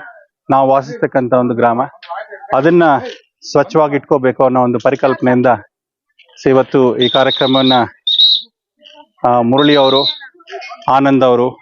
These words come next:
ಮತ್ತೆ ಚಂದ್ರಶೇಖರ್ ಅವರು, ಹರೀಶ್, so ಈ ತರ ನಾವು ಹಲವು ಮಿತ್ರರು, ರಾಮಕೃಷ್ಣ, so ಇಷ್ಟು ಜನ ಸೇರ್ಕೊಂಡು, so ಮಕ್ಕಳ ಒಂದು ಸಹಾಯದೊಂದಿಗೆ, so ಶಾಲೆಯ ಮಕ್ಕಳ ಒಂದು ಸಹಾಯದೊಂದಿಗೆ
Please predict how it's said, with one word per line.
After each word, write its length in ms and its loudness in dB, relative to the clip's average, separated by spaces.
ಮತ್ತೆ 180 -2
ಚಂದ್ರಶೇಖರ್ 580 0
ಅವರು, 260 2
ಹರೀಶ್, 420 -2
so 120 0
ಈ 40 -14
ತರ 120 2
ನಾವು 240 2
ಹಲವು 240 0
ಮಿತ್ರರು, 380 0
ರಾಮಕೃಷ್ಣ, 680 -4
so 140 2
ಇಷ್ಟು 220 -2
ಜನ 200 2
ಸೇರ್ಕೊಂಡು, 920 -2
so 340 2
ಮಕ್ಕಳ 260 0
ಒಂದು 480 0
ಸಹಾಯದೊಂದಿಗೆ, 580 0
so 120 0
ಶಾಲೆಯ 300 0
ಮಕ್ಕಳ 320 0
ಒಂದು 220 0
ಸಹಾಯದೊಂದಿಗೆ 540 -2